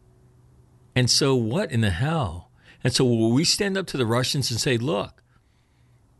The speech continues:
Ukraine is a sovereign nation. The, the Ukrainian people will decide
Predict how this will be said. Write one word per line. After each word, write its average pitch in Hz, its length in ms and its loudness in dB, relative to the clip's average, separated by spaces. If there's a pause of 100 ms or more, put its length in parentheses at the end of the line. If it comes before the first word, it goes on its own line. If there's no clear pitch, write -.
(380)
Ukraine 160 440 2
is 131 140 0
a 107 60 -2
sovereign 131 400 0
nation. 170 460 -6 (260)
The, 107 400 2
the 120 80 2
Ukrainian 156 800 0
people 151 480 -2
will 110 160 2
decide 123 760 -2